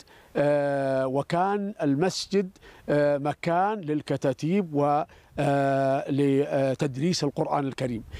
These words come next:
حتى أني أذكر أنهم يعني، آه، قالوا أنهم جابوا قارئ ومقرئ من سوريا يدرس أبنائهم هنا ال-، القرآن الكريم، وكان يسكن حوالي القصر، آه، جماعة،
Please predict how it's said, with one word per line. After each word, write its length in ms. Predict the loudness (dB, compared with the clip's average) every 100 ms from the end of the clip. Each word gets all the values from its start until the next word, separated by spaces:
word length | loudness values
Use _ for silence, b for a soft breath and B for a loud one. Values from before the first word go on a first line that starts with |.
| B B
حتى 340 | -2 -2 -2 -4
أني 340 | -2 -2 0
أذكر 460 | 0 -4 -4 -4 -2
أنهم 360 | -2 -2 0
يعني، 340 | 0 0 0 0
آه، 560 | 2 2 2 0 -2 0
قالوا 220 | 0 0
أنهم 200 | -2 -4
جابوا 500 | -2 -2 0 0 0 -4 B B
قارئ 480 | 0 0 2 2 0 -2
ومقرئ 840 | 0 0 0 -2 -2 -2 0 0 0
من 280 | -4 -4 -4
سوريا 460 | -2 0 2 2 -2 B B
يدرس 440 | 0 0 -2 -6 -4
أبنائهم 540 | -2 0 0 -2 -2
هنا 320 | 0 2 0 -2 B B B
ال-، 260 | 0 2 4 2 2 0
القرآن 440 | -2 -2 0 -2
الكريم، 340 | -2 -2 -2 -4 B B
وكان 340 | 0 2 2
يسكن 440 | 2 0 -2 -2 0
حوالي 440 | 2 4 4 2
القصر، 400 | 0 -2 -2 -6 -8 B B B
آه، 920 | 0 2 2 0 0 0 -2 -2 -4
جماعة، 540 | 0 0 0 0 -4